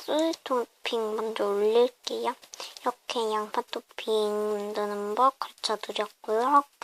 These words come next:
큰 도움 되셨으면 좋겠습니다. 이거는 말려줄게요. 네, 지금까지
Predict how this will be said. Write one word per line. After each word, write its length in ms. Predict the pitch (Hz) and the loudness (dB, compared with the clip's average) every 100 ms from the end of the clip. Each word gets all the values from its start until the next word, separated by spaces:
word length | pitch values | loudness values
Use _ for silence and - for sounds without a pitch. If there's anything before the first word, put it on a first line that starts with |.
| - - - - - | -12 -12 -16 -16 -10
큰 220 | - 285 | -4 -4
도움 360 | 262 220 233 240 | 0 -2 -2 -10
되셨으면 1000 | - 214 220 220 - - 220 226 247 262 | -12 -8 -6 -6 -10 -6 -4 -2 -2 -4
좋겠습니다. 1400 | - - - - - - 214 208 202 202 214 - 240 233 240 240 240 - - - - - - - - | -10 -14 -12 -8 -8 -8 -8 -6 -6 -8 -10 -10 -10 -10 -12 -16 -16 -18 -18 -16 -12 -10 -10 -14 -12
이거는 680 | 220 214 220 247 262 285 285 | -12 -6 -6 -6 -4 -4 -4
말려줄게요. 1160 | 240 214 214 226 - - - 214 214 233 277 277 - - - - _ _ 262 | -4 -2 0 0 -4 -16 -14 -12 -10 -10 -10 -12 -18 -20 -20 -20 _ _ _
네, 140 | 233 226 | -16 -16
지금까지 800 | - - 233 240 247 226 220 220 | -16 -14 -14 -16 -14 -14 -12 -14